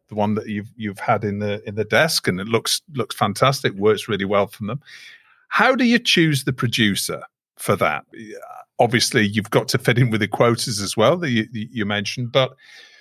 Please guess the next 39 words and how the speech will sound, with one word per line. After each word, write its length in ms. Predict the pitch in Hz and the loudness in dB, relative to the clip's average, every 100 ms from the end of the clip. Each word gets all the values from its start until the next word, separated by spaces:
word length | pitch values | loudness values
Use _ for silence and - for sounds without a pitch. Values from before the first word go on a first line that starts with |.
| _ _ - | _ _ 0
is 160 | 180 202 | 2 4
it 120 | 202 | 2
a 60 | |
case 400 | 147 175 175 - | 2 2 2 2
of 420 | 151 143 135 127 _ _ _ _ _ | 4 6 4 0 _ _ _ _ _
the 80 | 135 | -4
commissioner 800 | - 131 123 139 - 160 220 220 - _ _ _ _ _ | 0 2 4 2 2 0 -2 -4 -8 _ _ _ _ _
says, 420 | - 131 123 107 - | 0 2 4 0 -8
"Right, 360 | 107 127 117 - | 0 2 2 2
I 160 | 110 | 2
know 180 | 110 117 | 4 4
exactly 520 | 110 107 127 120 110 | 2 2 2 2 -4
the 100 | 107 | -2
right 180 | 107 107 | 0 -2
producer 440 | - 107 98 - 107 | -4 -6 -6 -6 -8
for 140 | 104 | -4
this 300 | 95 196 - | 0 0 0
because 380 | - 117 101 - | -8 -4 -4 -4
of 80 | 98 | -4
something 360 | - 92 98 | -4 -4 -6
that 120 | 95 - | -4 -6
they've 100 | - | -4
done 200 | 98 98 | -4 -2
in 80 | |
the 80 | 95 | -4
past"? 460 | - 147 165 - - | -2 -2 0 -4 0
Or 580 | 110 110 110 107 110 110 - - - - | 4 6 6 6 4 0 -8 -20 -14 -10
do 220 | - 170 | -2 2
you 80 | 139 | 4
have 440 | 139 135 127 - 160 | 4 2 -4 -14 -4
producers 540 | - 123 135 123 120 | -2 2 2 0 -4
pitching 520 | - 170 170 - 202 185 | -4 -4 -2 -2 -4 -4
for 120 | 175 | -8
projects? 560 | - 214 - 311 - | -4 -6 -4 -8 -6
How, 160 | - - | -4 -2
how 160 | 170 - | -2 -2
does 160 | 196 | 0
that 160 | 185 107 | 0 2
work? 220 | 95 | -4